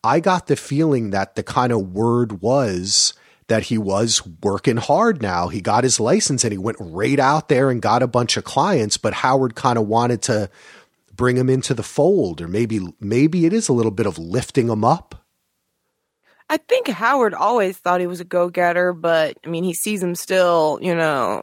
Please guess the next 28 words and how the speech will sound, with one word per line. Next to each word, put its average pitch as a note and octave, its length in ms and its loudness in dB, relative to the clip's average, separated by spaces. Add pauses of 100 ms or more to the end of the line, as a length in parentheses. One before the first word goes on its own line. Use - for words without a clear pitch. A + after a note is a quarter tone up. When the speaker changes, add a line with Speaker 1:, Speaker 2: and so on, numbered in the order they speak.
(140)
Speaker 2:
nose E3+ 440 -2
to - 120 -18
the - 40 -16
grindstone E3 920 -2
or, D#3+ 280 -4
or E3+ 140 -4
whatnot. D#3+ 720 0 (360)
So - 80 -4
that A3+ 220 2
has G3+ 340 0
to F#3 220 -2
affect F#3 300 -2
things. F#3+ 200 -2
But A3+ 140 2
also, D#4 360 0 (300)
I - 60 0
think F4+ 180 2
he G#4 140 -14
does A#3 280 2
have F3+ 400 2
some G#3+ 260 -6
sort F#3 220 0
of, F3 120 -4
like, E3 200 -2
rose-tinted F3 720 -2
glasses F#3 600 0
there, E3 400 2 (460)
'cause C4 200 -8